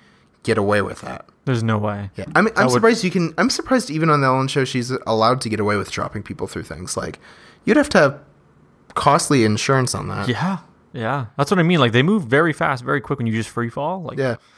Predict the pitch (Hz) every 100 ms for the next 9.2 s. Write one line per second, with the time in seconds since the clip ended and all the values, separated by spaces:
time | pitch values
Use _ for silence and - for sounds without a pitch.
0 | _ _ _ - 127 127 131 127 _ _
1 | _ _ _ _ _ _ _ _ - 139
2 | 196 202 185 156 160 139 131 127 - -
3 | _ 131 135 113 113 131 123 135 113 -
4 | 175 196 190 - 160 156 147 143 - 135
5 | 117 113 127 - 139 143 110 131 117 120
6 | - - 120 113 104 107 98 - 98 104
7 | - 95 - 95 92 104 104 120 123 135
8 | 151 - - 110 - 113 - 113 110 107
9 | 104 104